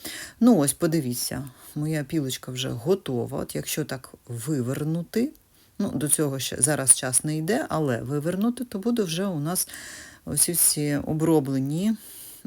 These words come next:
плечі. Так само викрою, пришиваю, е, свою спинку, і подивіться, у мене вже дві деталі заготовлені.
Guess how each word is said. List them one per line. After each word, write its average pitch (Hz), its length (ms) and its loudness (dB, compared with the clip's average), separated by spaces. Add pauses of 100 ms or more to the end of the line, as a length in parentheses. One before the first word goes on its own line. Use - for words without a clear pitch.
плечі. - 540 -2 (340)
Так 220 240 2
само 135 600 4
викрою, 170 840 4
пришиваю, 160 960 0 (420)
е, 135 220 -4
свою 135 720 0
спинку, 233 680 6
і 165 60 2
подивіться, 156 640 -2
у - 20 -4
мене 147 280 -2
вже 131 140 -6
дві 127 200 -6
деталі 147 580 -6
заготовлені. 143 1000 -6